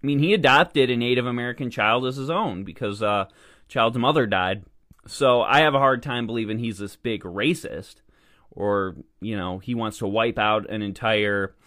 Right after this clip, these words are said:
people or what have you. Again, if you actually do a little digging into his interactions with the natives, you find a much different narrative. <laughs> And, I mean, Vox a few years ago had this hor-, just stupid article.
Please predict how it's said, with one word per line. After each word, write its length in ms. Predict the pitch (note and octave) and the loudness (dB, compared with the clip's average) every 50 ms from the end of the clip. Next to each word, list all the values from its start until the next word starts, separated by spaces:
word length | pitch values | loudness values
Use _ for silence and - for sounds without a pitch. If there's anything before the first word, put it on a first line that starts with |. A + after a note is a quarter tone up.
| _ - | _ -4
people 260 | D3+ C#3 - B2 A#2 | -4 -2 0 2 2
or 160 | A2+ A2 A2 | 4 4 4
what 160 | G#2+ G#2 - | 2 2 0
have 320 | - A#2+ C#3 C#3+ C#3 A#2 G2+ | 0 0 0 2 0 0 -2
you. 120 | G#2 G2+ | -4 -8
Again, 320 | F#2+ G2+ C3 C#3 C#3+ C3 G#2+ | -6 -4 -4 -2 -2 -2 -4
if 140 | G2 - | -6 -4
you 100 | A#2 A#2+ | -2 2
actually 360 | C3 C3 C#3 C#3 - - B2+ A#2 | 2 2 2 2 0 -2 -4 -2
do 320 | G2+ - D3 E3 E3+ D#3+ | 0 4 6 6 6 6
a 20 | |
little 280 | C3 A#2+ B2 A#2+ A2+ G#2+ | 6 4 2 2 0 2
digging 500 | G#2+ C3+ E3+ A#3 A3 D#3 B2+ A#2+ B2 B2+ | 4 6 6 6 6 4 2 -2 -4 -4
into 360 | A#2 A2+ A#2+ A#2 A2 - B2+ | -4 -4 -4 -4 -4 -4 -4
his 140 | A2+ G#2 A2 | -4 -4 -4
interactions 680 | A#2+ B2 A2+ G#2 G#2+ B2 D3 E3+ F3 - - B2+ G#2+ G#2 | -4 -4 -4 -4 -2 -2 -2 -2 -2 -4 -6 -8 -6 -8
with 120 | G#2 G2+ | -8 -8
the 80 | - G#2+ | -6 -6
natives, 380 | G#2 G2+ G2+ G#2 G2 G2+ G#2 A2+ | -4 -4 -4 -4 -6 -6 -8 -8
you 80 | A2+ | -8
find 240 | - F3+ G#3+ C4 - | -6 -4 -4 -2 -2
a 20 | |
much 320 | D#3 B2 B2+ C#3 C#3 - - | -2 -2 -4 -6 -8 -6 -4
different 320 | C3 B2 - - G2+ E2 A2+ | -4 -2 -2 -4 -8 -6 -4
narrative. 460 | B2 C#3 C#3+ B2+ A2+ G2 F#2 F2+ - | -2 -2 0 0 0 0 -2 -4 -8
<laughs> 420 | - - - - - - - - - | -16 -20 -20 -16 -14 -12 -6 -2 -2
And, 100 | F3+ E3 | 0 0
I 80 | D3+ D3 | 0 0
mean, 180 | D3 C#3+ C3+ | 0 -2 -2
Vox 760 | A#2+ A#2 B2+ C3 C#3+ D#3 D#3+ D3 - - - - - - - - - - | -2 0 2 4 6 6 4 4 0 -4 -14 -14 -14 -14 -14 -14 -8 -6
a 120 | B2+ B2+ | -6 -4
few 220 | - - C#3 C3 B2+ | -2 -2 0 0 0
years 260 | A#2+ A#2+ A#2+ A2+ A#2 | -2 -2 -4 -6 -4
ago 220 | A2+ A#2 A2+ A#2 | -2 0 2 2
had 260 | A#2+ A#2 A2+ A2 G#2+ | 2 2 0 0 -2
this 240 | G#2+ G#2 G2+ - - - - - | -4 -8 -8 -10 -14 -20 -2 4
hor-, 320 | - A3+ A3+ G#3+ - - - - | 8 8 8 8 6 0 -8 -14
just 600 | - - G3 G3+ G3+ - - - - - - - | -8 -6 -6 -6 -6 -8 -18 -20 -20 -18 -16 -14
stupid 560 | - - - - A#3 G#3+ A3 G#3 - F#3+ D3+ C3+ | -12 -10 -8 -6 -6 -6 -4 -4 -2 0 2 2
article. 600 | C3 C3 C3+ C3+ B2 A#2 - G2 F#2+ F2+ - | 4 4 4 2 0 -2 -2 -4 -4 -4 -6